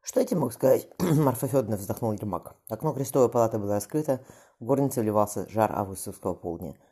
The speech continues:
Мужик он смелый, дружина его любит. За душой у него есть кое-что, он на Волге во время она удачно гулял. Жестокий только сверх меры. Прошлой зимой не всякого на всякого входили на север. Он в стойбищах никого не пощадил,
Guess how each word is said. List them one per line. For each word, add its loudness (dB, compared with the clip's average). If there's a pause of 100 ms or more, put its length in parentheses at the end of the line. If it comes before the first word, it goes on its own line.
(240)
Мужик 0
он 2
смелый, 0
дружина -2
его 2
любит. -2 (480)
За -4
душой 6
у 6
него 4
есть 2
кое-что, -2
он 0
на 2
Волге 0
во 4
время -2
она -2
удачно -2
гулял. -4 (400)
Жестокий 2
только -4
сверх -6
меры. -4 (380)
Прошлой -2
зимой 4
не 0
всякого 2
на 0
всякого -6
входили -10
на 0
север. -6 (440)
Он 4
в -2
стойбищах -2
никого 0
не 0
пощадил, -10